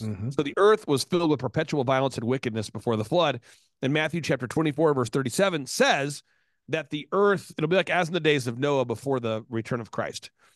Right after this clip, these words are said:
Speaker 2: And now you're seeing Hamas, uh, fill the earth again. I mean, you're starting to see Hamas, you're starting to see the Palestinian flag raised in California City,
Speaker 1: Mm-hmm.
Speaker 2: in Fresno. You're seeing the Palestinian slash Hamas movement show up in Paris,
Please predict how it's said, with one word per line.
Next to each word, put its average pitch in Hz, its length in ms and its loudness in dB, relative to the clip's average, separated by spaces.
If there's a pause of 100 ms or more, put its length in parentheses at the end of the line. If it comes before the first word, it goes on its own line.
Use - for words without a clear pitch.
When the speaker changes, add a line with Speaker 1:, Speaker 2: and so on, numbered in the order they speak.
(300)
Speaker 2:
And 139 80 0
now 151 100 0
you're 160 160 2
seeing 147 300 0
Hamas, 143 800 2 (340)
uh, 117 160 -2
fill 160 220 2
the 151 140 2
earth 185 220 0
again. 101 280 -6
I 107 60 -4
mean, 123 120 0
you're 123 100 0
starting 139 320 0
to 127 80 2
see 117 400 -2 (300)
Hamas, 170 580 0
you're 147 100 -2
starting 294 240 -2
to 196 40 -2
see 185 120 -2
the 165 80 0
Palestinian 180 680 -2
flag 180 440 0
raised 147 520 0
in 113 220 -6
California 127 580 -2
City, 180 480 2 (400)
Speaker 1:
Mm-hmm. 107 300 -6
Speaker 2:
in 180 120 -8
Fresno. 147 800 2
You're 110 180 -4
seeing 113 500 -2 (400)
the 120 80 -4
Palestinian 147 680 0
slash 123 380 -4
Hamas 135 440 -2
movement 131 420 -2
show 120 200 -2
up 107 140 -4
in 87 140 -10
Paris, 156 580 -2